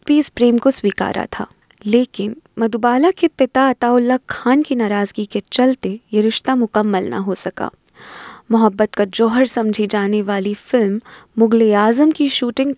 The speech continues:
ختم ہوتے ہوتے حالات ایسے ہو گئے تھے کہ دونوں ایک دوسرے سے بات تک نہیں کرتے تھے۔ دلیپ صاحب سے رشتہ ٹوٹنے کے بعد سال انیس سو ساٹھ میں مدھوبالا نے کشور کمار سے شادی کر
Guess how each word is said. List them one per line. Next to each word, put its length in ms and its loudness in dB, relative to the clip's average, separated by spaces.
ختم 420 -2
ہوتے 260 -2
ہوتے 420 -2
حالات 380 0
ایسے 340 2
ہو 180 4
گئے 200 0
تھے 280 -4
کہ 140 -4
دونوں 380 4
ایک 100 4
دوسرے 380 -2
سے 100 2
بات 460 -4
تک 240 -6
نہیں 280 -2
کرتے 360 -8
تھے۔ 180 -6
دلیپ 260 2
صاحب 200 0
سے 160 2
رشتہ 340 0
ٹوٹنے 340 2
کے 160 2
بعد 300 0
سال 280 0
انیس 300 2
سو 180 -4
ساٹھ 580 -2
میں 140 -2
مدھوبالا 580 0
نے 140 2
کشور 400 -2
کمار 340 -2
سے 180 -4
شادی 380 -4
کر 220 -8